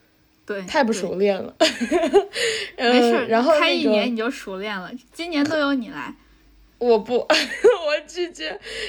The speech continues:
Speaker 2: 嗯，然后今年的话，因为就是还马上就要过年了嘛，其实一，一年其实你过得不太好的时候，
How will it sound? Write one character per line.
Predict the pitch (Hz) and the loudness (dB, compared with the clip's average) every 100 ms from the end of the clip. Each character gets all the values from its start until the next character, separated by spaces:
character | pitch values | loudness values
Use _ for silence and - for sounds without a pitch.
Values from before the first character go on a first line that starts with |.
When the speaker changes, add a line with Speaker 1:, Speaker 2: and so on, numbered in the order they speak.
| - - | -12 -4
Speaker 2:
嗯， | 240 247 254 254 254 | 0 2 0 -2 -2
然 | - | -2
后 | 254 302 - _ | 2 0 -2 _
今 | - 302 | -12 -4
年 | 277 220 | 0 2
的 | 240 | 0
话， | 269 233 | 2 2
因 | 233 254 | 2 2
为 | 247 | 2
就 | 220 | 2
是 | 214 214 180 175 - - - - _ _ | 0 0 -6 -8 -14 -20 -20 -20 _ _
还 | - 190 185 202 220 _ _ _ _ | -8 -4 -2 -2 -4 _ _ _ _
马 | 214 208 | -4 -2
上 | 285 | 2
就 | |
要 | 320 | 2
过 | 269 311 | 2 0
年 | 262 185 175 | 2 0 -2
了 | |
嘛， | 226 202 | -4 -4
其 | 196 262 | -4 -4
实 | 277 208 - | -4 -8 -8
一， | 285 262 | -8 -6
一 | 285 285 | -4 0
年 | 220 214 | 2 0
其 | 254 269 | -2 -2
实 | |
你 | 277 | -2
过 | 214 269 | 0 0
得 | 220 | 0
不 | 208 | -2
太 | 254 | -4
好 | 269 - - | -4 -4 -4
的 | - | -4
时 | 202 185 | -4 -4
候， | 185 175 | 0 -2